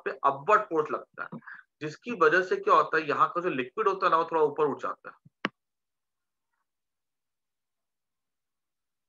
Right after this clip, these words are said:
यहाँ का liquid कैसा होगा, ऊपर उठ जाएगा। यहाँ, यहाँ पे भी pressure,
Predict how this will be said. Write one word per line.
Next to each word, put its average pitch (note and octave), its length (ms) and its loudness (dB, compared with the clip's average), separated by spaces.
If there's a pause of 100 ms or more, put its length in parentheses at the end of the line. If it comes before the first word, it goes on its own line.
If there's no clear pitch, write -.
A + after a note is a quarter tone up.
(120)
यहाँ A#2+ 140 0
का D3 80 -2
liquid B2+ 300 -6
कैसा D#3+ 240 0
होगा, F3+ 260 -2 (480)
ऊपर C3+ 280 0
उठ G2+ 160 -4
जाएगा। E2 340 -12 (3000)
यहाँ, D3 420 4
यहाँ C#3 280 6
पे A3+ 120 2
भी A#3+ 120 -4
pressure, A#3 520 2